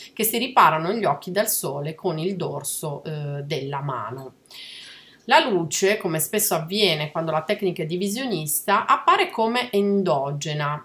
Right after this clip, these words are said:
Cosa significa? Significa che sembra quasi evaporare dai corpi, uscire dagli oggetti stessi che la vanno in qualche modo ad emanare.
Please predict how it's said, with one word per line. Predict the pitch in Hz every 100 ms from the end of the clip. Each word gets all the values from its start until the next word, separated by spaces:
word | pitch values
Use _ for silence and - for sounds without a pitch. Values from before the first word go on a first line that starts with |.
| -
Cosa | 240 247
significa? | 240 202 180 147 131 170 - 160 -
Significa | - 285 320 381 226
che | - 233
sembra | 254 202 196
quasi | 196 190 170 180
evaporare | 254 247 220 233 226 170 139 147 165 156 - _
dai | 180 185 185
corpi, | - 143 139 147 190
uscire | 190 - - 254 269 262
dagli | 180 175
oggetti | 208 180 147 - 180
stessi | - 214 214 - 262
che | 254 220
la | 196
vanno | 147 147
in | 175
qualche | 175 165 240
modo | 160 139 147
ad | 143
emanare. | 160 151 151 135 127 143 147